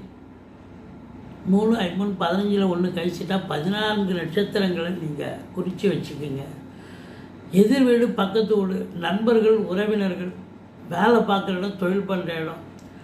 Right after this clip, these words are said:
இதெல்லாம் வந்து இவ-, இவங்க இருக்காங்களான்னு பாருங்க.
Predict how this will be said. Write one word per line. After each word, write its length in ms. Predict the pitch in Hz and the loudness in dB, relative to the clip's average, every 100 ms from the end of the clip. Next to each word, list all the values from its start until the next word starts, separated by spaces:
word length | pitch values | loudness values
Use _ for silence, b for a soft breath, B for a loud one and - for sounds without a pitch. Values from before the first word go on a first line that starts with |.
| B B B | B B B
இதெல்லாம் 580 | 202 196 202 214 269 269 | 4 6 6 4 4 2
வந்து 180 | 220 247 214 | 2 2 2
இவ-, 400 | 185 180 175 170 | 0 -2 -6 -6
இவங்க 300 | 190 233 226 | -2 2 4
இருக்காங்களான்னு 800 | 202 220 285 285 233 220 240 202 | 4 2 2 4 4 4 2 0
பாருங்க. 460 | 196 202 196 - | 2 2 0 -4